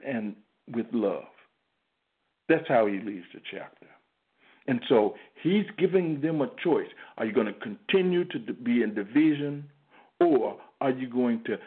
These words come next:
change your focus away from man and put your focus on Jesus Christ and accomplish his mission, or are you going to get caught up in worldly wisdom?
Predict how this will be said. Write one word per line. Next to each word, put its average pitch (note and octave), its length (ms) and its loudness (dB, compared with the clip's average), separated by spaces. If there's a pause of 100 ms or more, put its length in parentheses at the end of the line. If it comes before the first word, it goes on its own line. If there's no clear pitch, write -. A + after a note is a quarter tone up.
(600)
change E3+ 400 2
your D3+ 160 4 (160)
focus A#2 420 0 (840)
away D3+ 600 4 (160)
from G#2 440 0 (180)
man A2 600 0 (680)
and A#2+ 200 2 (300)
put D3+ 180 0
your B2 100 0 (100)
focus C#3 300 0 (140)
on A2+ 320 0 (720)
Jesus C#3+ 420 2
Christ A2 320 0 (380)
and B2 120 4
accomplish C#3+ 540 0
his D#3 180 2
mission, C#3+ 520 -4 (420)
or B2+ 220 4
are B2+ 160 6
you B2+ 180 0
going A#2+ 180 0
to G#2+ 60 -4
get G#2 220 -8
caught D#3 240 4
up C3+ 180 2
in G2 240 -6
worldly A#2+ 420 2
wisdom? G#2+ 520 -6